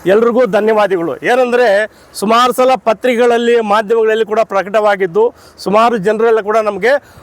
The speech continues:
ಆ, ಹೋರಾಟಗಳು ಮಾಡಿ ಸುಮಾರು ನಾಲ್ಕೈದು ವರ್ಷಗಳಿಂದ ಪಿ ಯು ಕಾಲೇಜಿಗೋಸ್ಕರ ಹೋರಾಟ ಮಾಡಿ ಈ ಕ್ಯಾಸಮಳ್ಳಿ ಭಾಗದಲ್ಲಿ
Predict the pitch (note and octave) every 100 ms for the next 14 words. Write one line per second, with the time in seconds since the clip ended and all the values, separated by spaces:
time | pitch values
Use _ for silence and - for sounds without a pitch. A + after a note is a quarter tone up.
0 | - G3 G3 G3 F3 E3 D#3 D3 C#3+ C3
1 | - - G3 A#3+ C4+ B3 B3 B3 A#3 A3+
2 | F3+ - - - - - - - - -
3 | - C4 C#4+ C#4+ A#3+ C4 B3+ C4+ A#3+ B3+
4 | D#4 D4 C#4 A#3+ A#3+ - C4 D#4 A#3+ C4
5 | B3+ A#3 - - - - B3+ D#3 - -
6 | - - - - - - - - - -
7 | - C4+ D4+ C4 C4 B3+ A#3 B3 G3+ A#3+
8 | B3 B3+ A#3+ A#3 A3 G#3 G3+ G3+ F3+ F#3